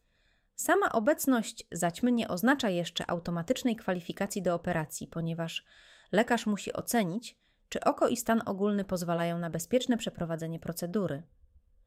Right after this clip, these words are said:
Do najważniejszych przeciwwskazań zalicza się aktywny stan zapalny oka, zaburzenia krzepnięcia krwi, choroby zakaźne, niedawno przebyty udar,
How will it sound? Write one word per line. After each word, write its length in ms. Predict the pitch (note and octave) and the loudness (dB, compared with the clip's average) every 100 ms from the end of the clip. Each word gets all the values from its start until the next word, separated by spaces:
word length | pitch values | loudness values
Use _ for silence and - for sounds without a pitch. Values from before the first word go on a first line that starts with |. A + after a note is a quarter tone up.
| _ - | _ -6
Do 140 | F3 | -2
najważniejszych 640 | E3+ E3 E3 F3+ D4 D4+ B3+ | -2 -2 -2 2 2 2 -4
przeciwwskazań 880 | - G3+ - - - D3 E3 A#3 | -6 -8 -8 -10 -8 -8 -2 0
zalicza 420 | G#3+ F#3 F#3 F3 D3 | 2 0 0 -6 -10
się 280 | - - - _ _ _ _ _ _ _ | -10 -12 -14 _ _ _ _ _ _ _
aktywny 500 | F3+ E3+ - C4+ C#4 | -4 -2 2 4 4
stan 240 | B3+ G#3 F#3 | 4 0 0
zapalny 500 | E3+ - D#3+ D#3 - | -2 -2 -4 -4 -6
oka, 360 | D3+ - F3+ A#3 _ _ _ _ _ _ - | -8 -6 -8 -8 _ _ _ _ _ _ -4
zaburzenia 540 | F#3 F3 F3+ G#3+ G#3+ | -2 0 2 2 2
krzepnięcia 580 | G3 F3 E3+ E3 E3+ E3 | -2 -6 -4 -6 -6 -10
krwi, 500 | - - - D3 F#3+ _ _ _ _ _ | -12 -12 -8 -8 -8 _ _ _ _ _
choroby 460 | - E3 F#3 B3+ | -6 2 4 6
zakaźne, 560 | A3+ G3+ D3 C#3+ C3 - - _ _ _ _ _ _ - | 4 0 -4 -6 -8 -10 -14 _ _ _ _ _ _ -4
niedawno 440 | F3+ F3+ G#3+ F#3+ | 2 4 4 2
przebyty 420 | - F3 E3+ - | -2 -2 -2 -4
udar, 420 | - B3+ E3 D#3+ | -2 0 0 -2